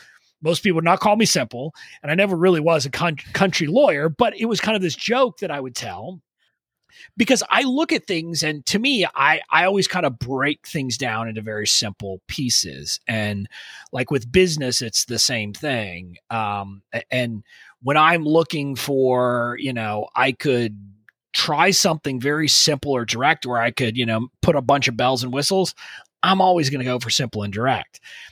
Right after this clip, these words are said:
And then I can always add the bells and whistles later, but I just know, like, it's one of the things that I'm constantly preaching to my team. I was like, "Hey, we need to, let's keep this simple. Let's not overcomplicate."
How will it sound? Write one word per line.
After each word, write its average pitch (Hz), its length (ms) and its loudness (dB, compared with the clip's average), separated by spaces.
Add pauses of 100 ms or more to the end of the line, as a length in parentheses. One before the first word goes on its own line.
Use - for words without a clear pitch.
(280)
And 170 140 4
then 302 120 6
I 311 80 4
can 208 100 2
always 160 240 4
add 160 160 4
the 120 80 -4
bells 123 240 2
and 117 80 -4
whistles 98 300 -4
later, 170 580 0 (300)
but 127 240 2 (100)
I 135 100 -2
just 170 360 4
know, 143 220 4
like, 101 400 -2
it's 120 180 -4
one 143 180 -2
of 147 100 2
the 120 120 -4
things 113 360 -6
that 104 180 -6 (140)
I'm 147 380 4
constantly 135 400 -2
preaching 127 400 -2
to 107 60 -6
my 101 140 -6
team. 139 360 -2
I 107 40 -4
was 104 100 -4
like, 104 140 -6
"Hey, 120 180 -2
we 135 120 0
need 185 180 0
to, 131 260 2 (420)
let's - 140 -4
keep 214 160 2
this 165 160 4
simple. 107 320 0
Let's 139 200 0
not 165 200 4
overcomplicate." 113 1000 -2